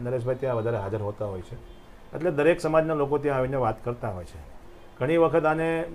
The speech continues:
media કે રીતે જોવો કે લોકોના સમક્ષ જોવો કે એક, અ, જ્યારે રાજકીય ચર્ચા ચાલી રહી છે તો એવું ગણી શકાય કે ભાઈ કોંગ્રેસવાળા આવે તો કોંગ્રેસની વાત આવે, આમ આદમી પાર્ટીવાળા આવે તો આમ આદમી પાર્ટીની વાત આવે, ભાજપવાળા આવે તો ભાજપની વાત આવે.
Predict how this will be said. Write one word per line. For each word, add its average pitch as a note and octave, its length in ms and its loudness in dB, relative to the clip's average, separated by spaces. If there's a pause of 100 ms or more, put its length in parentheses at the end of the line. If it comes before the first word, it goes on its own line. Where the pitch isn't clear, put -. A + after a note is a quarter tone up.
media C#3 300 4
કે D#3 140 0
રીતે D3+ 420 2
જોવો C#3+ 280 4
કે C#3+ 220 0
લોકોના C3+ 380 0
સમક્ષ C3 320 -4
જોવો C3 220 0
કે C#3 240 0 (440)
એક, C#3+ 140 -4
અ, C#3+ 260 -2
જ્યારે C3 240 0
રાજકીય B2 380 2
ચર્ચા C3 300 2
ચાલી D3 240 0
રહી B2+ 180 2
છે G2+ 120 -4 (540)
તો E3 300 10
એવું E3 280 6
ગણી E3 180 2
શકાય D3+ 280 2
કે C#3 120 -2
ભાઈ D3+ 140 2
કોંગ્રેસવાળા D3 520 0
આવે D3 180 2
તો C#3+ 140 -2
કોંગ્રેસની D3 420 0
વાત D3+ 180 0
આવે, D#3+ 240 6
આમ B2+ 200 2
આદમી C3 160 -2
પાર્ટીવાળા B2+ 460 2
આવે B2 120 2
તો B2 100 -2
આમ B2+ 120 -2
આદમી C3 160 -4
પાર્ટીની B2+ 340 -4
વાત C3 180 -4
આવે, C3+ 200 0
ભાજપવાળા G#2+ 440 -4
આવે G2+ 120 -6
તો G#2+ 100 -8
ભાજપની A2 360 -4
વાત F#2 200 -10
આવે. E2+ 180 -12